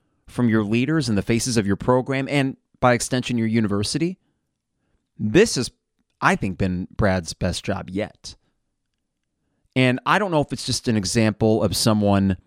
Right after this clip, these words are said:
finally figuring out their, their role and their fit and what works for them at their job. I mean, I'm year six as a teacher, and I feel more comfortable than ever at that job. I feel like I'm more myself in that environment than I've ever been.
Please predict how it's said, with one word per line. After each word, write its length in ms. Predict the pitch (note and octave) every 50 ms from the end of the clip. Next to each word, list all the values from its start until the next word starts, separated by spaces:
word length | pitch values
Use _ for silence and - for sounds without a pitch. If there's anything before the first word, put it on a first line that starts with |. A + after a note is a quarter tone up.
| _ _ _ _ _ _ _ _ _ _ _ _ _ _ _ _ _ _ _ _ _ _ -
finally 320 | C#3+ D#3 F3 F3+ E3+ D#3
figuring 360 | - - D3+ B2+ C3 C3 B2 A#2
out 320 | A2 G#2+ A2 G#2+ - G#2+
their, 280 | F#2 G2+ G2 F#2+ G2+ G2+
their 160 | F#2+ F#2+ F2
role 480 | D#2+ F2 A#2+ C3+ C#3+ C#3 C#3 C#3 C#3+
and 120 | - G2 F2+
their 120 | F2 F2+
fit 520 | - - - - C#3+ C#3+ - - - - - _ _ _ _ _ _ _ _ _ _ _ -
and 220 | A#2 G#2+ G2+ F#2+
what 220 | G2 A2+ D3 D3+ C#3+
works 340 | B2+ A#2 B2 A#2+ - - -
for 220 | - - A#2 G#2+
them 440 | F2+ G2+ G2 G2+ A#2+ D3 E3+ F3 - _ -
at 180 | A#2 G#2+ - -
their 140 | G#2+ G2 F#2
job. 500 | E2+ G2+ F#2+ F2 F2+ G2+ B2+ C#3 E3 - _ _ _ _ _ _ _ _ _ -
I 60 | A#2+
mean, 160 | A#2 A2+ A2+
I'm 100 | B2 C3
year 200 | C3+ C#3 C#3 C3
six 240 | - - C#3 - -
as 100 | G#2+ G#2+
a 60 | G2+
teacher, 360 | - - C3 C#3 - - D#3+
and 120 | C3 A2 G#2
I 40 |
feel 180 | G2+ - A#2+ A2
more 180 | G#2 G#2 G#2+ -
comfortable 340 | - - G#2+ - - A2+
than 140 | G#2 G2 G2
ever 260 | A2+ A#2 - F#2 E2 _ _ _ _ _ _ _ -
at 140 | B2 A#2+ -
that 160 | - G#2 F#2
job. 260 | - - F#2+ F2 - -
I 120 | - G2
feel 160 | - - B2 G#2+
like 160 | G#2+ G2+ G#2
I'm 160 | G#2 G2+ G2
more 260 | G2+ G#2+ A2 B2 B2+
myself 800 | A#2 A#2 A2+ G#2 F#2+ - - - - A#2 F#2 D#2+ C#2+ - - - - _ _ _ _ _ _ _ _ _ _ _ _ -
in 200 | D#3+ E3+ F#3 F#3 E3+
that 140 | D3 C#3
environment 460 | C#3 C3 G#2+ G2+ F#2+ F#2+ F#2 F#2 F2+ E2+
than 100 | G2+ F#2+
I've 140 | F#2 F2
ever 180 | F#2+ F2+ E2+ E2+
been. 320 | D#2+ - - - - -